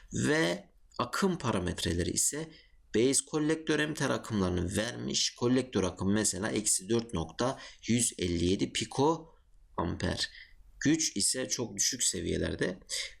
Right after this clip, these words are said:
Eksi sekiz yüz altmış nokta yedi piko watt. Şimdi bunu biraz şey yapalım arkadaşlar. Mesela step'ini.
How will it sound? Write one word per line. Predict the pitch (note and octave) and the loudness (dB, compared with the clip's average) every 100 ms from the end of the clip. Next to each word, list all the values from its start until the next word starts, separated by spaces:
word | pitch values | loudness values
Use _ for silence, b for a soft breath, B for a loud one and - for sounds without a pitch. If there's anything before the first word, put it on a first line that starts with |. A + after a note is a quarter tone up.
| - | -4
Eksi | B2 - | 0 0
sekiz | - C3+ | 0 -2
yüz | D3 D#3+ | 0 0
altmış | D#3+ - | 0 -2
nokta | F3 F3 | -2 2
yedi | E3+ E3+ F3 | 4 4 2
piko | - - D3 G2+ | -2 0 2 2
watt. | F2+ G2 D#3 G3 - - B B | 0 0 2 0 -2 -6 B B
Şimdi | - F3 D3+ F#2+ | -2 0 0 2
bunu | G2+ C3+ G#3 G#3 | 2 4 2 0
biraz | - G2+ G2 - - - - _ - - - - | 0 0 2 0 -4 -18 -20 _ -20 -20 -16 -4
şey | - D3+ | 0 2
yapalım | C#3+ A2+ F2+ F2 | 0 2 0 0
arkadaşlar. | - - A2 | -2 -2 0
Mesela | G2+ G#2 - - - | 0 0 0 -2 -2
step'ini. | - - A2 F#2 G2+ | -2 -2 -2 0 0